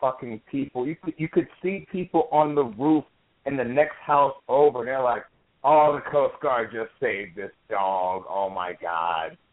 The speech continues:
And I'm like, "What, what, what, what, what, what? There are people over there. People." Like, I, I, listen,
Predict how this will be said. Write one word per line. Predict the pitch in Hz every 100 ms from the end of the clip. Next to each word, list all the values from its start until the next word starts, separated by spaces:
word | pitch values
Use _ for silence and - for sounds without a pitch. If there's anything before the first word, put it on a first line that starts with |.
| _ 123
And | 175
I'm |
like, | 247 190 185 -
"What, | 151 143
what, | 208 254
what, | 185 220 208 226 185
what, | 190 220 -
what, | 214 214
what? | 196
There | 247 453
are | - -
people | 330 403 427 277
over | 220 180
there. | 156 110 87 _ _ _ _ _ _ _ _ _ _ _ _ _ _ _ _ _
People." | - 440 - - 185 - - - - - - - - _ _ _ - _ _ _ _ _ _ -
Like, | 233 196
I, |
I, | 214 185 185 180 170
listen, | 156